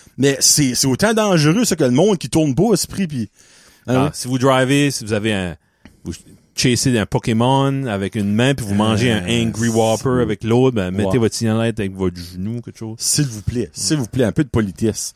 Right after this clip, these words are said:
Speaker 1: Bon, hey, on a bossé quarante minutes, là. Annick, Annick,
Speaker 2: Ouais.
Speaker 1: Jimmy, vous êtes content ?
Speaker 2: Hey, c'est
Speaker 1: Euh,
Speaker 2: fun, Jimmy, écoute ça, je crois.
Speaker 1: Oui, free! Ben, tu sais, Jimmy,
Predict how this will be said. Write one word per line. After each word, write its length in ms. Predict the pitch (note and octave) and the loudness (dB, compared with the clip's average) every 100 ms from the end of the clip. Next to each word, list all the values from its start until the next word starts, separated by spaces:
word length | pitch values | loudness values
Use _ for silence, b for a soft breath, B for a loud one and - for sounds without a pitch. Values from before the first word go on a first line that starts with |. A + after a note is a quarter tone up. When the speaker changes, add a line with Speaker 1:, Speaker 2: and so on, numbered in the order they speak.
| B B B B | B B B B
Speaker 1:
Bon, 200 | F3 C4 | 2 4
hey, 160 | G3 E3 | 6 4
on 60 | A#2 | 4
a 80 | A2 | 4
bossé 300 | D3+ - F#3 | 2 0 0
quarante 320 | D#3 D#3+ D3 | 0 0 0
minutes, 320 | C3+ D#3+ - | 0 0 -2
là. 100 | A2+ | -4
Annick, 320 | G#2 D3 - A#2 | -2 -4 -4 -4
Annick, 320 | A2+ D3+ F#3 - - | 0 2 2 -2 -16
Speaker 2:
Ouais. 60 | _ _ - | _ _ -12
Speaker 1:
Jimmy, 440 | F#2+ D#3 F3+ G3 E3 | 0 4 4 4 2
vous 120 | B2 | 0
êtes 140 | A#2+ | 0
content ? 400 | C#3+ C3+ A#2+ E3+ F#3 B B B | 2 2 2 -2 -4 B B B
Speaker 2:
Hey, 140 | A2 A#2+ | -2 -2
c'est 100 | A2+ | -2
Speaker 1:
Euh, 80 | G#2 | -2
Speaker 2:
fun, 240 | C3+ C3 | -2 -4
Jimmy, 300 | G2 G2+ A2 | -4 -6 -6
écoute 260 | F2 F#2+ - | -8 -10 -14
ça, 100 | B2 - | -16 -14
je 60 | |
crois. 140 | - G2 | -8 2
Speaker 1:
Oui, 220 | D#3 D4 G#4+ | 4 4 2
free! 340 | - - B3 - B C#3 | -6 -4 -6 -6 B -4
Ben, 80 | |
tu 60 | B2+ | -2
sais, 80 | F3+ | 0
Jimmy, 400 | D#3+ F#3 G3+ B3 | 0 0 2 0